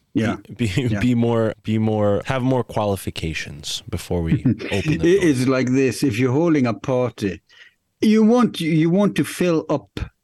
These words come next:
Speaker 1: the room, right? But when it starts getting full, you just have to start becoming dist-, you have to start distinguishing, right?
Speaker 2: Mm.
Speaker 1: Filtering, so to speak.
Speaker 2: Mm.
Speaker 1: And, well, I will not pre-, do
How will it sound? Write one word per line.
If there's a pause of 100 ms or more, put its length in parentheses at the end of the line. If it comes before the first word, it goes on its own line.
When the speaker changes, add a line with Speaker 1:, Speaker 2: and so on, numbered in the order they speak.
(400)
Speaker 1:
the (200)
room,
right? (720)
But
when
it
starts
getting
full,
you
just
have
to
start (300)
becoming
dist-,
you
have
to
start
distinguishing,
right?
Speaker 2:
Mm. (440)
Speaker 1:
Filtering, (160)
so
to
speak.
Speaker 2:
Mm.
Speaker 1:
And,
well, (320)
I
will
not
pre-,
do